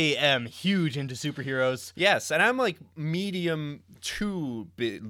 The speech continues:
Speaker 2: huge into superheroes.
Speaker 1: Right.
Speaker 2: Like,
Speaker 1: You like the movies.
Speaker 2: yeah, more than the average folk, but less than Mike.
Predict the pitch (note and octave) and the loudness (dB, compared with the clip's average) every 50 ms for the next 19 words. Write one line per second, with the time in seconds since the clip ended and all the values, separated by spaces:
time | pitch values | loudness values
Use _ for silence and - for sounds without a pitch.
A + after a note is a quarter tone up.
0 | G#2 - - - A#2+ A2+ G#2 G2 F2+ G#2 F#2 F2 E2+ E2+ - G2+ F#2+ F2 - F#2+ | -14 -14 -12 -8 -6 -6 -6 -6 -6 -8 -10 -10 -10 -10 -10 -10 -12 -12 -14 -14
1 | F2+ G#2 F#2 F2 F2 B3 D4 - - - - A#2 _ _ E3+ F3+ G3+ B3 B3 A#3 | -10 -10 -8 -6 0 4 4 4 2 0 -8 -20 _ _ -12 -8 -2 0 2 2
2 | F#3 - G3 F#3 F3 C#3+ - - - - - - B3+ A3 C3 C3+ D3+ D#3+ G3+ B3 | 2 2 2 2 2 0 -2 -6 -12 -12 -4 0 2 2 2 2 0 2 4 4
3 | C#4 C#4+ C#4+ B3+ A3 A3+ G3+ F3+ F3 E3+ E3 E3+ - E3 E3+ F#3+ A3+ G#3+ F#3+ D#3 | 4 4 2 2 2 2 2 2 2 2 2 2 2 0 -2 -2 0 0 -2 -4
4 | A#2+ - - - A#2 F2+ F2+ G2+ - - - - - F#3 F#3+ - G3 A#3 A3 A3+ | -4 -6 -6 -4 -4 -4 -4 -4 -8 -12 -16 -6 -2 0 0 0 2 2 0 0
5 | G#3+ - - - - G#3 G#3 F#3 F3+ D#3+ - - - _ - - | 0 -4 -10 -6 -2 -2 -2 0 -2 -4 -6 -8 -12 _ -20 -20